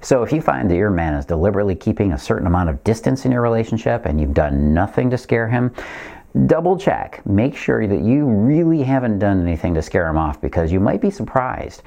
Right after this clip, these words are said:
But if you really haven't done anything, then maybe he does feel like that a commitment just wouldn't help him with you. You know, the truth is that every man would commit to a relationship if he saw there was a benefit for him.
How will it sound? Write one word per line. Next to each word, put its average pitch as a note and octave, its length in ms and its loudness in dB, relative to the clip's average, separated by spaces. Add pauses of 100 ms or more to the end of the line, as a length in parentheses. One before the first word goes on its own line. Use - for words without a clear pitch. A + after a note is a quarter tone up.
(420)
But A#2+ 220 2
if C3+ 140 0
you C3 80 2
really F3+ 300 2
haven't D3 280 -2
done C3 140 0
anything, A#2 320 -2
then F#2 160 0
maybe A#2 260 0
he G2+ 160 -4
does G2 340 2
feel E2+ 240 0
like D#2+ 280 -2
that D2 100 -2
a D2 60 -4
commitment F2+ 560 0 (120)
just C#3+ 200 -2
wouldn't C3+ 340 0
help D3 240 0
him D2 240 -2 (140)
with D#2+ 180 0
you. D2+ 380 0
You G2 100 2
know, A2 240 2
the G2+ 80 2
truth E3 300 0
is G#2+ 160 0
that G2 100 0
every C#3 240 0
man F#2+ 480 0 (260)
would C#3+ 380 4
commit G2 300 0
to A2+ 100 2
a G#2 60 4
relationship F2 600 -2
if - 120 -6
he D#2+ 100 2
saw G2+ 560 0
there F2+ 300 0
was D#2 340 -2
a D#2 140 -2
benefit E2 500 0
for - 140 -4
him. C2+ 240 -4